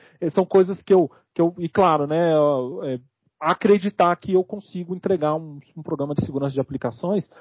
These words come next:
dentro da minha crença, eu me coloco como, eu digo que eu sou um aficionado em segurança de aplicações, é, eu acredito que o Fortify, ele ajuda, se você, se sua estratégia é ir pra uma automatização, o Fortify te ajuda, e com todas as ferramentas, simplificando. Hoje o Fortify faz tudo que qualquer outra ferramenta no mercado e,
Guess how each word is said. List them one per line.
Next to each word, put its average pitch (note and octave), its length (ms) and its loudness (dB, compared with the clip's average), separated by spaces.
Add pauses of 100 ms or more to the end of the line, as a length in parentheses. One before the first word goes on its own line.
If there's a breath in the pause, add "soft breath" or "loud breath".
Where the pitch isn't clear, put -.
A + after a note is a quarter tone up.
(180 soft breath)
dentro D#3+ 220 2
da D3+ 100 4
minha C#3+ 160 0
crença, G3 400 0
eu D#3+ 40 2
me D#3 120 -6
coloco D3 400 4
como, C#3 240 -4
eu B2+ 80 0
digo C#3 160 -4
que - 80 -16
eu D3 60 -6
sou D3+ 120 -6
um D3 40 -4
aficionado C#3+ 580 -2
em C#3+ 40 -12
segurança C3 340 -6
de B2 60 -2
aplicações, F#3 540 -4 (400 loud breath)
é, G3+ 160 -2
eu F#3+ 160 10
acredito A3+ 360 0
que A#3 80 -6
o - 20 -6
Fortify, F#3+ 460 2
ele G3 100 6
ajuda, F3+ 320 2
se - 100 -12
você, E3+ 320 0 (120)
se E3+ 140 -12
sua G#3+ 180 0
estratégia E3+ 420 0
é D3 60 6
ir F#3 160 2
pra - 160 -8
uma D3 200 -2 (640 soft breath)
automatização, D3 840 0
o F3+ 40 -6
Fortify F3 400 -2
te G#3 120 0
ajuda, G3+ 320 2
e F#3+ 60 0
com G3 180 -10
todas C#4 260 4
as A#3 80 -4
ferramentas, G3 560 0 (260 soft breath)
simplificando. G#3 800 0
Hoje G3+ 180 4
o G#3 40 -12
Fortify A3 420 0
faz G3+ 180 0
tudo G3+ 220 -12
que - 100 -20
qualquer G3+ 240 -2
outra G3+ 200 0
ferramenta F3+ 440 0
no F3+ 60 -4
mercado F3 340 0
e, F#3+ 160 -8